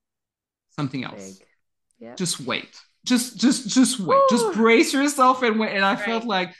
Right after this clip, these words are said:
Speaker 1: "Okay, I'm just gonna keep on doing
Speaker 2: When's
Speaker 1: what
Speaker 2: the
Speaker 1: I'm
Speaker 2: day?
Speaker 1: doing in my
Speaker 2: <laughs> Right.
Speaker 1: lane, but I don't, I don't think," you know. And when I met
Speaker 2: Mm.
Speaker 1: you, and every time we talk, it feels like, "Oh, okay, there, there,
Speaker 2: Oh, that's
Speaker 1: there
Speaker 2: why.
Speaker 1: it is."
Speaker 2: Yeah.
Speaker 1: Yeah.
Speaker 2: <laughs>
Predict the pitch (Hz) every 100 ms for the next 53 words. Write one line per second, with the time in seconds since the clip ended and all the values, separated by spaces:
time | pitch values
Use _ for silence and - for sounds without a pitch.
0 | _ _ _ _ - 165 - 359 466 440
1 | 202 220 226 262 302 - 269 254 247 214
2 | 262 277 277 262 175 190 214 226 226 233
3 | 233 - 269 - 277 262 254 254 247 247
4 | 262 269 330 427 381 247 226 220 - _
5 | _ 156 190 247 277 262 - 175 175 214
6 | 247 - 294 330 349 _ 202 185 151 151
7 | _ _ - 165 165 165 147 135 - 147
8 | 135 117 123 160 _ 208 220 220 226 247
9 | 220 156 151 151 - - - 196 170 208
10 | 196 170 156 - 226 226 220 160 113 -
11 | _ _ - 254 330 214 240 226 175 285
12 | 285 277 285 214 156 135 95 95 - 262
13 | 247 190 440